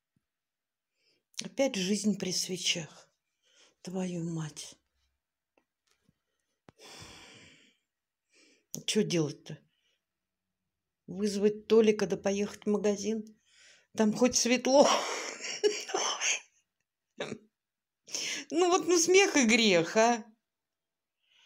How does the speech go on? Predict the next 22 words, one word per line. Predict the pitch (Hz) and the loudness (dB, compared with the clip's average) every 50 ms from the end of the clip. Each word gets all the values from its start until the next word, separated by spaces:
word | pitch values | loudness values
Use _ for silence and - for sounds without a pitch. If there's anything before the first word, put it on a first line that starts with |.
| _ _ _ _ _ - - - - _ _ _ _ _ _ _ _ _ _ _ - - - - _ _ _ _ _ _ _ _ _ _ _ _ _ _ _ - - | _ _ _ _ _ -20 -20 -20 -20 _ _ _ _ _ _ _ _ _ _ _ -20 -20 -20 -20 _ _ _ _ _ _ _ _ _ _ _ _ _ _ _ -4 0
Не, | 220 196 | 0 2
ну | 156 165 180 | 2 2 0
вот | 214 214 320 | 0 0 0
это | 320 - 233 | 0 0 -2
вот | 190 - | -2 0
меня | 180 175 180 180 170 156 | 2 2 2 2 2 0
просто | 156 - 269 277 262 - - - 147 | 0 2 2 2 2 0 -4 -6 -4
вот | 135 131 - 131 | -4 -6 -6 -4
выбешивает. | 131 160 214 185 185 175 214 196 165 151 - - - 156 135 120 123 120 113 - - - - - - - _ _ _ _ _ _ _ _ _ _ _ - - - - - - - - - - - _ _ _ _ _ _ _ _ _ _ _ _ _ _ _ - | 0 2 2 2 4 4 4 4 4 4 0 -6 -8 -8 -8 -8 -8 -10 -12 -14 -18 -20 -20 -20 -20 -20 _ _ _ _ _ _ _ _ _ _ _ -20 -20 -20 -20 -20 -18 -18 -18 -18 -20 -20 _ _ _ _ _ _ _ _ _ _ _ _ _ _ _ 6
Могут | 202 196 262 311 294 247 220 - | 8 8 8 8 8 6 2 4
выключить, | 175 196 277 330 330 320 262 208 - - - 165 151 - | 4 6 6 6 6 6 2 2 0 -2 -4 -4 -8 -6
причем | - 165 170 165 170 - - 170 147 135 127 - _ _ _ _ _ | -2 -2 -2 -2 -4 -2 0 0 0 0 -4 -8 _ _ _ _ _
на | - 160 175 | 2 2 2
пять | 175 175 233 254 254 254 | 4 4 2 2 2 4
минут. | 233 226 220 220 190 139 127 123 - - - - _ _ _ _ _ _ _ _ _ _ _ _ _ _ _ - | 4 4 6 6 4 2 0 -4 -8 -16 -20 -20 _ _ _ _ _ _ _ _ _ _ _ _ _ _ _ 0
Могут | 139 175 214 208 277 - - | 2 2 4 4 4 6 6
на | 262 311 | 6 6
пятнадцать. | 311 - 320 330 - - 233 202 170 143 131 - - - - 123 113 - - _ _ _ _ - - - | 8 6 4 4 6 6 6 6 6 4 0 -4 -8 -8 -8 -8 -10 -12 -16 _ _ _ _ -20 -18 -10
С | - - - | -10 -8 -4
чем | - - - - 254 262 262 254 240 226 | 0 2 6 6 8 8 8 8 8 6
это | 214 220 202 196 | 4 2 -2 -6
связано? | 185 - - 175 185 170 170 160 151 160 151 151 156 151 | -4 -6 -4 -4 -2 -2 -2 -4 -4 -6 -8 -8 -10 -12